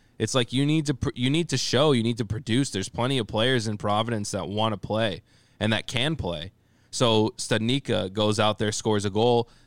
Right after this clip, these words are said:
M-, you know, maybe I'm just speculating on that, but I think it has a lot to do with the fact that y-, you're literally playing for a roster spot. Like, there's no question about it. Um, you, you could easily be slotted out with somebody else,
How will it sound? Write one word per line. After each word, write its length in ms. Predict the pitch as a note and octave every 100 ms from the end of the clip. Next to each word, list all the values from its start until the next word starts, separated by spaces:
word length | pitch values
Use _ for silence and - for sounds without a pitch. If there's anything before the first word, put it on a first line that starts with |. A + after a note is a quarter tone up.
| _
M-, 80 | G2+ -
you 140 | C3 A#2
know, 120 | G#2
maybe 300 | A2 A#2 A#2+
I'm 120 | A2+ G#2+
just 180 | G#2+ -
speculating 560 | A2+ - A2+ G#2 G2+
on 140 | G2 G2+
that, 200 | G#2 G2+
but 100 | A2
I 60 |
think 220 | - C3
it 60 | B2
has 160 | A#2+ A2
a 60 |
lot 200 | A2+ A2+
to 80 | G#2+
do 200 | G2 C#3+
with 200 | C3 G2+
the 100 | G#2
fact 320 | - A2 A2
that 180 | G#2+ F#2 - _ _ _
y-, 140 | F#2+ G#2+ _
you're 340 | - B2+ D#3 D#3+
literally 420 | D3 D3+ D3 C3+
playing 300 | C3 C3 A#2+
for 200 | A#2 G#2
a 40 |
roster 340 | G#2+ A2 - G2
spot. 340 | - D2+ - _ _ _ _ _ _ _ -
Like, 200 | A#2+ A2+
there's 180 | B2+ A#2+
no 140 | C#3
question 380 | - C3+ - A2+
about 320 | G2+ A2 F#2
it. 100 | - - _ _ _ _ -
Um, 520 | G2 F#2 F2 D#2+ - _ _ _
you, 260 | - C3 D3
you 220 | C#3 D3+
could 160 | D3+ C#3
easily 400 | D3+ D3 C#3 C#3
be 180 | A#2+ B2+
slotted 460 | - C3 C3 B2
out 160 | A#2+ A#2+
with 140 | A2+
somebody 400 | - A#2 A2+ G#2+
else, 400 | G#2+ A#2+ - -